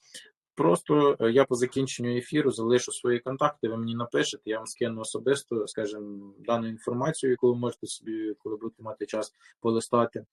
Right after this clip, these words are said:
М, також, можливо, в когось виникли питання, і хтось має,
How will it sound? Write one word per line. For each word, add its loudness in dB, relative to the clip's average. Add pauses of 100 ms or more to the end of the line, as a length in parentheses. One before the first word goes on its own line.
(720)
М, -8
також, 2
можливо, 6
в 2
когось 0
виникли -4
питання, 0
і -6
хтось -2
має, -4